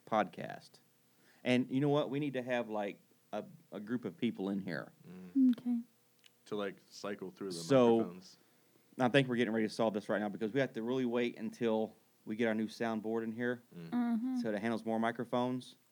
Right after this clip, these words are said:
Speaker 2: Mm.
Speaker 1: And, um, so let's just wait till we get a new mix board in here because we're gonna need, like, five or six people in here.
Speaker 3: Okay.
Speaker 1: And for those of you listening now, our po-, potato chip podcast will be,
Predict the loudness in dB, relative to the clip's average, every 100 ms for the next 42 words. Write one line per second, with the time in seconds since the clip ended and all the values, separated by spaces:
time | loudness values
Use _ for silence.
0 | -20 -20 -20 _ _ _ -6 -4 0 0
1 | 2 2 -2 -4 -8 -16 _ _ _ -12
2 | 0 2 4 2 -4 _ _ _ 0 2
3 | 4 4 4 4 4 4 6 4 2 0
4 | -2 0 0 0 0 -2 -6 -18 -20 _
5 | -20 -20 _ 0 2 4 4 4 4 2
6 | 2 4 4 2 -6 -4 -4 -2 -4 -2
7 | -4 -8 -16 _ -6 -4 -4 -8 -10 _
8 | -2 -2 2 4 6 6 4 2 2 2
9 | 4 4 2 0 -8 -10 -2 4 4 4
10 | 0 4 4 6 6 4 4 -2 2 4
11 | 2